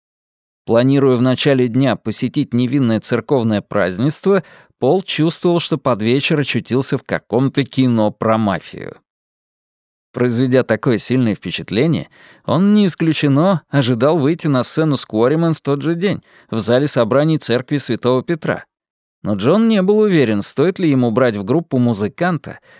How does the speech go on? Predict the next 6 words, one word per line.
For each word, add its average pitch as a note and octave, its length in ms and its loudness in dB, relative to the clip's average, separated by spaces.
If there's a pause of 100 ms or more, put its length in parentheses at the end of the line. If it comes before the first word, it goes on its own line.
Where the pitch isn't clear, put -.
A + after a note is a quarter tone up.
который F3 340 2
своим D#3+ 320 2
мастерством D#3 640 0
неизбежно G2 480 -2
его B2 200 0
затмит, D3+ 560 -2